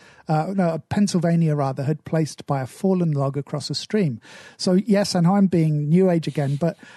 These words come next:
I spent five minutes watching grizzly bears, pumas, bobcats, raccoons, squirrels, porcupines, beavers,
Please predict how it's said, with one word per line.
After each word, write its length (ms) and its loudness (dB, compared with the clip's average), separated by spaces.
I 60 0
spent 360 0
five 480 -2
minutes 320 4
watching 460 0
grizzly 420 2
bears, 460 0
pumas, 600 2
bobcats, 800 -4
raccoons, 600 2
squirrels, 640 0
porcupines, 880 0
beavers, 540 2